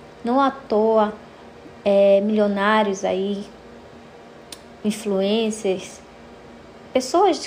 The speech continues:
conhecidas estão em estado de depressão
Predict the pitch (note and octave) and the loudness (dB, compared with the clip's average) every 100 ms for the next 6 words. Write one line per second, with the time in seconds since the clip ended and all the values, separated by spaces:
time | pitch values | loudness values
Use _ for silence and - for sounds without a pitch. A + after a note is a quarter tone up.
0 | - - A3+ G#3 - A3+ C#4+ C4 A#3+ - | -12 -6 -4 -4 -6 -6 -2 -2 -4 -12
1 | - - - - - D#4 G4 C4+ - - | -20 -20 -18 -14 -2 0 0 -4 -6 -6
2 | C4 D#4+ - - - B3 - - - B3 | -2 -2 -4 -14 -12 -10 -10 -18 -4 0
3 | A#3 C4+ B3 A3+ A3+ A#3 A#3 - A3 A3+ | 2 2 -2 -2 -4 -2 -6 -4 -4 -2
4 | B3+ | -4